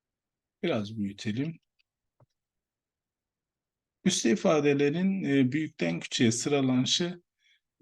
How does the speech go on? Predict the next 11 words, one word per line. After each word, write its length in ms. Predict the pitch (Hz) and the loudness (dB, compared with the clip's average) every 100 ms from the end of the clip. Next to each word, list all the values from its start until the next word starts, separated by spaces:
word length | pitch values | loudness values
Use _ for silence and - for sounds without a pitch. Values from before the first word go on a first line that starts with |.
| - _ _ _ _ | -20 _ _ _ _
e, 380 | - 135 127 127 117 | -4 0 2 2 4
doğru 600 | 143 143 143 160 208 285 _ _ _ _ - | 4 6 4 0 -4 -8 _ _ _ _ 2
verilmiştir. 640 | 139 123 113 107 - 113 | 4 6 4 0 -2 -4
Doğru 200 | 110 127 | -2 0
sıralamıştır. 600 | 120 - 117 98 101 - 123 | 0 -2 -2 -4 -6 0 2
Şimdi 140 | 123 | 2
iki 260 | - - 208 | -2 2 2
üzeri 420 | 196 190 196 190 | 4 0 0 -2
dört, 360 | 190 190 - - - | -2 -2 -6 -14 -6
altmış 500 | 143 - 156 - - | -8 -6 -6 -6 -4
dört, 320 | 156 160 | -6 -6